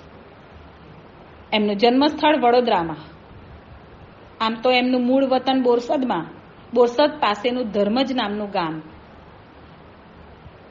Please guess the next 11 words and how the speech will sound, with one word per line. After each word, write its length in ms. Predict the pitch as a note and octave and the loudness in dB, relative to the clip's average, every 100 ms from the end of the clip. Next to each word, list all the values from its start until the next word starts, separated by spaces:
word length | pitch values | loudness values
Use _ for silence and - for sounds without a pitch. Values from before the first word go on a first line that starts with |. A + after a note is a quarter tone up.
| - - | -8 -2
એમના 200 | C4 C#4 | 2 2
પિતાનું 460 | C4+ C4 C4+ C#4 | 0 0 2 2
નામ 180 | C#4 C#4 | 2 2
ગોરધનભાઈ 580 | A#3 A#3+ A#3 C#4 A#3+ F#3+ | 2 2 2 2 2 0
હતું 340 | E3+ - D#3+ D#3+ - - - - - - | -4 -12 -14 -14 -20 -20 -20 -20 -20 -6
અને 200 | A3 A#3 | -4 -2
તેઓ 300 | A3+ A#3 B3+ | 0 2 2
ધંધાદારી 680 | A#3 G#3 G3+ A3+ A#3 A#3+ B3+ | 0 -4 -2 -2 0 -2 -2
વાણિજ્યના 680 | A3+ F#3+ G#3 G3+ A#3+ A#3+ C4 | -6 -6 -6 -8 -8 -6 -6
પત્રકાર 520 | A#3 - A3 A3+ G3 | -6 -6 -6 -4 -4
હતા. 320 | E3 E3 D3+ | -6 -12 -14